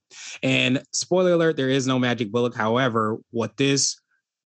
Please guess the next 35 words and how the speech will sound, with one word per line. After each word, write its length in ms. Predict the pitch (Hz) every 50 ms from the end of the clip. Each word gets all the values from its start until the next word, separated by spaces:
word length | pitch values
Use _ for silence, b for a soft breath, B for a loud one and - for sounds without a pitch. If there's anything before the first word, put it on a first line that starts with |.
| _ _ _ _ _ _ _
episode 680 | 143 151 147 - 139 - - 127 110 107 104 104 104
and 460 | 104 101 113 113 110 107 107 104 104 95
this 180 | 113 101 -
course 460 | - - - 175 175 170 165 156 -
and 100 | 139 123
this 140 | 117 107 -
information 480 | 120 113 - 113 113 107 104 - 107 101
we 60 | 98
provided 520 | 95 101 95 117 113 113 110 107 104 104 104 -
is 240 | 104 101 - -
hoping 340 | - - 147 139 - 147 127
to 100 | 110 -
do 260 | 110 101 113 107 110
is 200 | 110 104 104 90
to 80 | - 104
help 260 | - - 120 113 -
you 140 | 117 113 117
be 300 | 107 120 117 110 110 104
empowered 680 | 101 98 104 - - 117 117 117 113 107 104 104 95 101
to 300 | - - - 170 160 139
make 220 | 120 117 110 104
sure 440 | - - - 107 104 104 101 92 - _ B B B B B B B -
that 160 | 123 - -
you 100 | 127 117
do 500 | 104 110 - 131 139 139 139 143 147 147 - _ _
make 320 | 120 120 117 117 113 -
the 80 | - 113
best 240 | 101 - 113 107
strategic 420 | - - 110 - - 120 107 113 101
decision 380 | - 101 - 113 107 101 107 104
for 220 | 101 - 117 110
yourself, 500 | 104 104 107 - - - 147 143 139 139
for 140 | - 127 110
your 120 | 107 101
business, 540 | 98 - 139 143 131 120 147 147 139 131 -